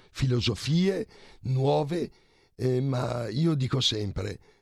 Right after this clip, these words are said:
una cosa che dico alle coppie: la trasformazione è indice di sopravvivenza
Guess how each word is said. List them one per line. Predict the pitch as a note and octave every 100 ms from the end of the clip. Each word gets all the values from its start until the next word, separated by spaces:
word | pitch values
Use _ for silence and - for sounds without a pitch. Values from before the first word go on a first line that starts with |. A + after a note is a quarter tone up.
| _
una | A#2 A#2
cosa | B2+ A2+
che | G#2 G2
dico | G2 -
alle | G2 F2+
coppie: | F2 E2 F2+ F2 _ _ _
la | B2+ C3+
trasformazione | - C#3+ - - D3+ C#3+ C#3+ C#3+ - - - D#3+ E3+ E3+ F#3 E3 - _ _ _ _ _ _ _ _ _ _ _ _
è |
indice | D3 E3+ G3+ E3+ F#3+ E3
di | D#3
sopravvivenza | D3 D#3 C#3+ - D3+ C#3 C#3 A2+ E2 D2 D2 - - -